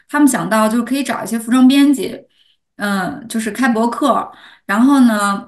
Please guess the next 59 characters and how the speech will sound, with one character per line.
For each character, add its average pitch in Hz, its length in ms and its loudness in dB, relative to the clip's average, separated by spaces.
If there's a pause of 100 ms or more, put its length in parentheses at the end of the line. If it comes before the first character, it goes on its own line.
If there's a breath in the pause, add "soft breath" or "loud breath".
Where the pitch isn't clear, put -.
(120)
平 240 180 2
时 269 160 0
就 262 120 -4
是 240 60 -2
说 240 120 -4
记 240 160 -6
录 233 140 -4
自 226 160 -6
己 196 80 -6
的 - 80 -12
一 196 100 -6
些， 220 380 -2 (420 loud breath)
嗯， 190 460 -4
跟 240 160 4
工 254 180 8
作 254 140 2
也 208 80 2
好， 202 160 -2
跟 220 100 -2
生 247 160 4
活 247 100 4
相 240 200 2
关 240 180 2
的 226 80 -2
一 208 60 -8
些 233 100 -4
事 254 180 -6
情 208 220 -4
去 226 100 -6
写， - 440 -6 (440)
写， 185 240 -6
写 175 200 -6
博 226 260 -2
文 220 100 4
儿， 220 240 2 (300 loud breath)
然 220 100 0
后 269 80 6
有 208 120 2
时 190 120 -6
候 208 80 -2
会 262 120 -2
带 262 200 0
一 226 40 -4
下 220 80 -2
他 233 80 -2
们 247 100 4
的 240 80 0
产 214 260 -4
品， 240 180 0 (680 soft breath)
然 214 120 -6
后 269 140 0
这 311 140 -6
就 277 180 -6
是 220 280 -6
最 311 140 -6
早 196 300 -2
的 185 100 -6
一 233 80 -2
种， 196 360 -6